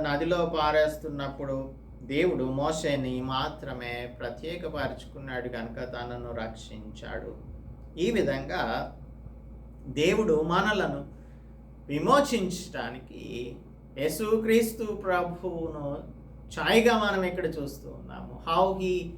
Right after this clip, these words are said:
delivered Moses అనే దానిని అర్థం చేసుకుంటే, how Jesus Christ de-, delivered the mankind, మానవ జాతిని రక్షించటానికి యేసు ప్రభు ఏ విధంగా తన ప్రాణాన్ని పెట్టాడు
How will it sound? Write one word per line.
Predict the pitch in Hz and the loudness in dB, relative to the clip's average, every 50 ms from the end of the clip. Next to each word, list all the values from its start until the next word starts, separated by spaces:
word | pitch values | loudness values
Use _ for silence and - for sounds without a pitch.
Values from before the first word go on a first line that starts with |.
| - - - - - - - - - 139 | -12 -14 -16 -16 -18 -16 -16 -10 -4 0
delivered | 143 156 208 254 269 269 247 226 202 202 175 165 165 | 2 6 6 8 10 10 10 10 10 8 6 4 2
Moses | 143 135 135 131 131 127 143 147 147 - - - | 0 -2 -2 -2 -4 -4 -6 -6 -8 -8 -8 -8
అనే | 143 139 143 143 139 | -8 -6 -6 -6 -4
దానిని | 135 139 131 131 135 131 131 127 123 | -4 -2 -2 -2 -2 -4 -6 -6 -8
అర్థం | 117 123 120 117 120 - 143 139 143 143 139 | -8 -8 -8 -8 -8 -10 -10 -10 -8 -6 -4
చేసుకుంటే, | 139 135 135 - - - - - - - - 165 | -4 -4 -6 -8 -12 -14 -12 -12 -12 -10 -4 2
how | 160 170 185 190 208 202 185 170 | 6 6 8 8 6 4 0 0
Jesus | 170 196 240 269 269 269 254 233 226 - | 0 0 0 0 0 -2 -4 -6 -6 -8
Christ | 226 196 185 185 185 - - - 143 147 | -6 -4 -2 -2 -2 -4 -6 -6 -2 0
de-, | 151 139 127 123 | 0 0 0 4
delivered | 143 180 233 262 285 269 226 180 165 165 180 190 - | 6 6 8 8 8 4 4 4 4 4 4 2 2
the | 170 156 151 | 0 -2 0
mankind, | 147 143 143 143 143 143 143 143 135 127 117 110 110 113 110 113 110 113 117 113 - - - - - 139 | 0 0 0 0 0 -2 -4 -6 -8 -6 -6 -6 -6 -6 -6 -6 -8 -8 -8 -10 -10 -10 -12 -12 -10 -8
మానవ | 135 135 151 170 202 208 208 190 185 | -4 0 2 2 2 2 2 2 2
జాతిని | 185 170 165 160 170 170 165 180 180 170 170 | 2 2 2 2 2 2 0 -2 -2 -4 -2
రక్షించటానికి | 156 139 139 139 - - - - 170 165 156 - - 151 - 165 143 139 139 - - - - - - - - - - - - - - - - - | -2 -2 -4 -4 -8 -10 -12 -12 -10 -10 -10 -10 -12 -12 -12 -10 -10 -10 -10 -10 -12 -14 -16 -16 -16 -18 -18 -18 -18 -16 -16 -16 -16 -12 -6 0
యేసు | 139 180 226 - 277 240 220 208 220 - 180 | 2 2 2 2 4 4 4 4 2 -2 -2
ప్రభు | 175 170 165 - - 156 165 165 160 | 0 0 0 0 -2 -4 -4 -2 -2
ఏ | 156 147 147 139 147 | -2 -2 -2 -2 -2
విధంగా | 165 170 170 165 160 156 151 151 156 147 143 139 151 | -2 -2 -4 -4 -6 -6 -6 -6 -4 -4 -4 -4 -4
తన | 135 131 131 131 | -6 -6 -6 -8
ప్రాణాన్ని | 135 - 139 120 113 117 131 135 139 135 131 | -8 -8 -8 -8 -6 -6 -6 -6 -6 -8 -10
పెట్టాడు | 120 - 123 120 117 - 131 123 120 117 117 123 123 123 120 120 | -8 -6 -8 -8 -6 -8 -8 -6 -6 -4 -4 -4 -4 -6 -6 -8